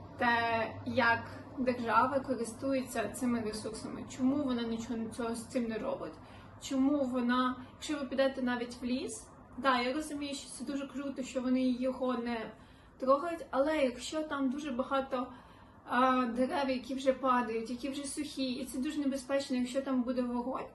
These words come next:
чому вони цим не займаються?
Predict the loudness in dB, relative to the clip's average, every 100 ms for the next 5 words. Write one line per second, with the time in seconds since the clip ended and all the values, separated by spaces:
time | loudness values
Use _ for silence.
0 | -20 -20 -20 -12 2 6 6 4 0 0
1 | 2 2 0 -4 -8 -2 0 0 -2 -6
2 | -12 -4 -2 0 -2 0 -2 -2 -8 -12